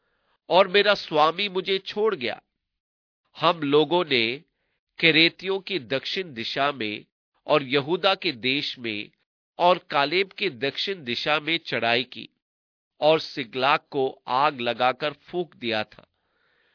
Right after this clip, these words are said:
दाऊद ने उसे पूछा, "क्या तू मुझे उस दल के पास पहुंचा देगा?" उसने कहा, "मुझसे परमेश्वर की ये शपथ खा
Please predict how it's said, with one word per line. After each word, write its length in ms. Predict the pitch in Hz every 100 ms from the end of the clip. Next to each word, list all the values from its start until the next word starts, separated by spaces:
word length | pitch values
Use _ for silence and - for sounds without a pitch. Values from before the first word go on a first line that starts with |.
| _ _
दाऊद 480 | 113 104 151 190 190
ने 180 | 196 202
उसे 300 | 190 - 196
पूछा, 500 | 196 208 - 135 - _ _ _ _ _ _ -
"क्या 240 | 170 180
तू 200 | - 180
मुझे 320 | 160 151 170
उस 280 | 175 143 107
दल 240 | 131 139
के 180 | 156 160
पास 380 | 139 127 135 -
पहुंचा 500 | - 113 104 117 127
देगा?" 400 | 131 156 175 226 _ _ _ _ _ _
उसने 320 | 214 - 202 165
कहा, 300 | 135 117 98 _ _ _ _ _ _ -
"मुझसे 520 | 123 170 170 - 170
परमेश्वर 720 | 143 139 123 127 131 - 165
की 160 | - 160
ये 80 |
शपथ 480 | 151 - 127 180 -
खा 200 | - -